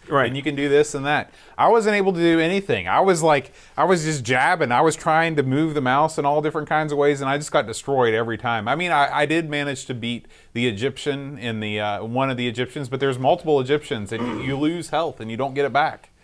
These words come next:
Speaker 1: Yeah, well, you do get it back if you level.
Speaker 2: Yeah.
Speaker 1: Or you,
Speaker 2: Well,
Speaker 1: you, you also get the guy in the globe can give you some
Speaker 2: yeah,
Speaker 1: health back.
Speaker 2: and that's another thing. Before we talk about the combat, this game, you,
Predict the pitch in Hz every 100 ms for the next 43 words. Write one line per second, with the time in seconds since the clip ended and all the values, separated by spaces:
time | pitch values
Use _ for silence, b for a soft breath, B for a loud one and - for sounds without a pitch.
0 | b 156 180 - - 175 202 208 247 240
1 | 202 180 147 135 135 143 143 110 101 -
2 | 113 104 160 160 165 156 180 170 180 226
3 | 220 175 143 170 165 143 143 156 147 135
4 | 131 123 131 120 131 123 110 117 190 240
5 | 214 165 175 151 127 104 101 113 156 156
6 | 127 139 127 107 101 123 120 107 85 110
7 | 120 156 147 139 104 113 123 117 98